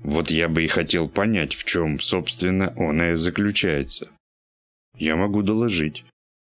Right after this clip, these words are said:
Нет уж, Петр Янович не велели вас терроризировать. Они обещали по приезде устроить расширенное совещание и расставить точки над "и".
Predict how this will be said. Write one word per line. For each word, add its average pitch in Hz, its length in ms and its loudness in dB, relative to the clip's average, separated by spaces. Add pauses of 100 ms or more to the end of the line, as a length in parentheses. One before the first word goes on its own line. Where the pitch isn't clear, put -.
Нет 92 340 2
уж, - 260 0 (600)
Петр 85 340 0
Янович 90 540 0
не 85 260 2
велели 82 480 2
вас 82 320 0
терроризировать. 80 1160 0 (640)
Они 85 280 0
обещали 87 520 0
по 80 160 -4
приезде 82 520 0
устроить 82 500 0
расширенное 80 680 0
совещание 78 760 0
и 87 100 0
расставить 80 640 0
точки 85 340 -2
над 82 360 -2
"и". 73 240 -2